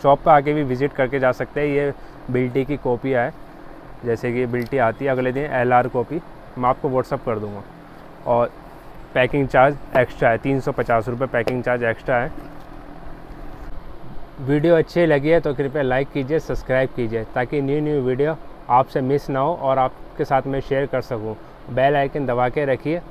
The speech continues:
सारी detail डिस्क्रिप्शन में आपसे मेरे पास message या कॉल कर से इन्फॉर्मेशन ले सकते हैं। शॉप का एड्रेस है, नाम है, टाइमिंग है। टाइमिंग ग्यारह बजे से सात बजे तक ओपन होती है, सोमवार से शनिवार, संडे क्लोज होती है। और किनारी बाज़ार आके आप मेरे को कॉल कर सकते हैं। अगर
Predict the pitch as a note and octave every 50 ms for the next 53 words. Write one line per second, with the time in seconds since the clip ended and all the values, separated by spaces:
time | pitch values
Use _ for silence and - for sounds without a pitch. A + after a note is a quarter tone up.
0 | - - - C3+ C3 C#3 D#3 D3+ C3 C3 B2 - C#3+ D3 D3+ C3+ C3 C3 - -
1 | - C#3+ B2+ A#2+ - D#3 D#3 D3+ C#3+ C3 B2 B2 - - - - - - - C#3+
2 | C#3+ C#3 C3+ C3 C3 B2+ C3+ B2+ B2+ B2 A#2+ A#2+ A2+ - D3 D3+ - - - -
3 | - - - - - C#3+ B2+ - C3+ C#3 D3+ D3 C#3 C3 A#2+ - D3+ C#3 C3 A#2+
4 | - C3+ C3 C3 C3 - - C#3+ B2+ B2 C3 C3 - - A#2 - - D3 D3+ -
5 | - C3+ B2+ B2 - C#3+ C3 A#2+ A#2 A2 A#2 C3 C3+ C3 - C3 B2+ B2 A#2 A2+
6 | A#2 A#2+ B2 B2 A2+ A#2 B2 C3 C3 B2 - A#2+ A#2 A#2+ B2+ C3+ C3+ B2+ C3 D3
7 | - - - - - - - C3 B2 C3 C#3+ D#3+ D#3+ D3 C3+ C3+ C3 C#3 D3 D3
8 | C3+ C3+ C3+ B2+ - D3 D#3 D#3 - C#3+ C3 C3 B2 B2+ B2+ B2+ - C#3+ B2+ B2
9 | A#2 A2 - C3+ C3+ B2+ A#2 A2 - C3 B2 C3+ D#3+ - - - - - - -
10 | - C3 C3 C#3+ C#3+ D3 C3+ D3+ D3 - C#3+ C3 B2 A#2+ A2+ A2 A2 G#2 - -
11 | C3 C3+ C#3 D3+ D3 - C3 C3 C3+ B2+ B2 A#2+ G#2+ - B2 A#2 A2 G#2+ G#2+ -
12 | - - - - - - - - - - B2+ B2 A#2+ - C#3 C3+ C3+ C#3 C#3+ D#3
13 | C#3+ C#3+ C3 C#3 C#3+ D3 C3+ B2+ B2+ B2 D3 C#3+ C3+ C3+ C#3 - D3 C#3 C3+ C3+
14 | B2+ C#3 C3 - C3+ C3 C3+ C#3 - C#3 A#2+ - C3+ A2+ - - C3+ C3 D3 D3
15 | C3 A#2+ C3 C3+